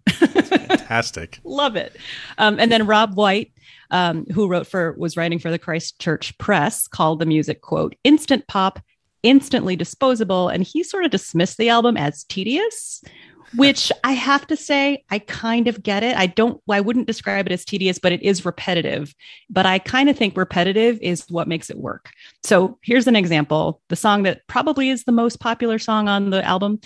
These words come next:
Speaker 1: is Just Can't Get Enough. And this song made the top ten in the U K and P S was one of my favorite songs on Catching Up <laughs> and probably their entire catalog, actually. I would put this in my top three Depeche Mode songs.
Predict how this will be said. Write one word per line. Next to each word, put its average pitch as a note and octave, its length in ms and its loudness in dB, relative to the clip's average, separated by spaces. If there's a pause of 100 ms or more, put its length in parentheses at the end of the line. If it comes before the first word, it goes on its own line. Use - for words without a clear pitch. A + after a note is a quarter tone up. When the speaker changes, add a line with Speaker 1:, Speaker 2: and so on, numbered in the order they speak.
(300)
Speaker 1:
is F3 320 0
Just - 340 0
Can't E3 220 0
Get E3 120 0
Enough. E3 460 -2 (880)
And F#3 280 2
this A3 120 2
song A3+ 220 4
made G#3+ 240 4
the F#3 60 2
top A3+ 260 -2
ten G#3+ 360 0
in G#3 100 0
the G3 80 0
U F#3+ 160 -2
K E3 420 -2 (400)
and F#3+ 400 2 (320)
P G3+ 140 2
S F3 200 0
was F#3 140 -2
one F#3+ 100 0
of F#3 80 -4
my F3+ 120 -4
favorite F3+ 320 -6
songs E3 320 -2
on C4+ 240 -4
Catching D#3 360 -8
Up - 220 -8 (260)
<laughs> - 240 -20
and A#3+ 160 2
probably F4 440 4
their A#3+ 160 6
entire A3+ 560 0
catalog, A3+ 460 -4
actually. E3 360 -4
I F3 140 0
would A3 160 -2
put - 200 -4
this F3+ 200 -2
in F3 80 2
my D#3+ 120 2
top - 300 0
three E3 360 -2
Depeche - 280 -2
Mode - 160 -4
songs. - 400 -6